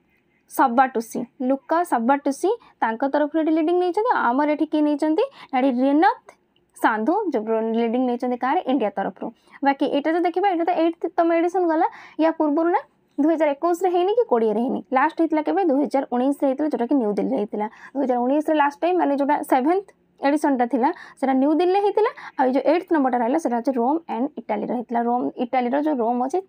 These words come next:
ସେଇଠି ହେଇଥିଲା। ତ, ଅ, ଯାତ୍ରା ସେଲିବ୍ରେଟ୍ କରିବେ କୋଉଥିରେ? ତେଲେଙ୍ଗାନାର ପିପୁଲ୍ ସେଲିବ୍ରେଟ୍ କରିବେ ମେଦରମ୍ ଯାତ୍ରା।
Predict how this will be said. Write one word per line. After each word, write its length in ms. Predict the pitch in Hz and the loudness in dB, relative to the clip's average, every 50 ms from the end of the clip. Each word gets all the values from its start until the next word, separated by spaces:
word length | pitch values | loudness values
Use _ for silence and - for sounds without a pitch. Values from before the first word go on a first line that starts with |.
| _ - - | _ -8 -6
ସେଇଠି 200 | 240 196 220 226 | -6 -4 -6 -8
ହେଇଥିଲା। 260 | 226 - 226 - - - _ _ _ _ _ _ _ _ - | -10 -12 -12 -14 -14 -14 _ _ _ _ _ _ _ _ -2
ତ, 40 | - 453 453 453 - - | 0 0 0 0 0 0
ଅ, 180 | - 269 262 254 | 2 4 4 4
ଯାତ୍ରା 400 | 240 254 247 247 - 339 339 339 | 2 0 0 0 2 2 2 4
ସେଲିବ୍ରେଟ୍ 420 | - 285 269 269 269 302 294 - | 4 2 2 2 2 0 0 2
କରିବେ 400 | - 262 247 247 240 262 285 311 | 2 2 4 4 4 2 2 2
କୋଉଥିରେ? 360 | - 285 247 247 - 285 302 | 0 -2 -2 0 0 0 0
ତେଲେଙ୍ଗାନାର 580 | 294 302 285 294 330 370 381 370 330 311 302 320 | 2 2 2 2 4 4 4 4 4 4 2 2
ପିପୁଲ୍ 340 | 311 285 269 - 294 302 285 | 0 0 -2 0 0 0 2
ସେଲିବ୍ରେଟ୍ 360 | - 262 247 247 254 247 - | 2 2 2 2 0 -2 -2
କରିବେ 240 | - 247 254 254 262 | 0 0 0 2 2
ମେଦରମ୍ 480 | 247 240 233 226 294 349 466 427 320 | 2 0 2 2 4 4 4 4 2
ଯାତ୍ରା। 400 | 269 233 226 - - 247 269 339 | 2 0 -4 -2 0 0 0 0